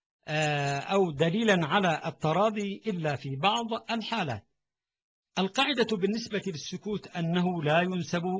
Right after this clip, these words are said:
لساكت قول. شخص وجه لآخر إيجاب وسكت الطرف الآخر، لا يعتبر السكوت هنا قبول للإيجاب. وبالتالي فهو من حيث الأصل، أي السكوت، لا يعتبر وسيلة للتعبير عن الإرادة،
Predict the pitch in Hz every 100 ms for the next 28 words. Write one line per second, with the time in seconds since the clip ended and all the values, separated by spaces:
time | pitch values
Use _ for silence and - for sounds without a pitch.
0 | - 135 135 151 175 180 220 214 220 208
1 | 156 - _ - 240 233 - 196 202 _
2 | _ _ _ _ - 202 - 180 165 160
3 | 180 208 - 156 170 165 175 247 247 233
4 | 233 240 233 202 214 202 175 175 190 170
5 | - - _ - 247 339 277 214 208 190
6 | - 151 160 185 233 - _ _ _ -
7 | 208 175 170 139 135 165 185 220 - -
8 | 185 208 185 156 139 120 - _ _ _
9 | _ _ 165 190 202 269 294 226 240 240
10 | 208 190 - 240 190 180 208 208 - _
11 | - 160 160 190 233 - 180 190 156 127
12 | 202 170 156 147 143 185 170 127 - 123
13 | 147 208 165 170 202 190 135 135